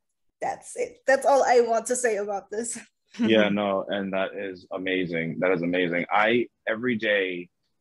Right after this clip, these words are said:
Speaker 2: um, every moment, uh, of my life, um, ev-, and, and even in moments like this, I'm just so thankful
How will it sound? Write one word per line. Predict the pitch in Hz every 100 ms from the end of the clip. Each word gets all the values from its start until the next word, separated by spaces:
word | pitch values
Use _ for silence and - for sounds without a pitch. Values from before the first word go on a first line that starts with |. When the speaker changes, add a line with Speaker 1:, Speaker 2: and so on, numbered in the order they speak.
| _ _ _ _
Speaker 2:
um, | 95 90 87 87 -
every | 107 120
moment, | 107 101 101 90 82 - -
uh, | 90 -
of | 87
my | 87 85
life, | 82 87 80 _ _ _ _ _
um, | 87 80 76 76 - - 101
ev-, | 95 -
and, | 98 92 82
and | 95
even | 101 104
in | 95
moments | 95 95 95 -
like | 82 -
this, | 87 98 - - _ _ _ _ - - - _ _ _
I'm | 92 95
just | 101 -
so | 107 98
thankful | 92 92 92 85 78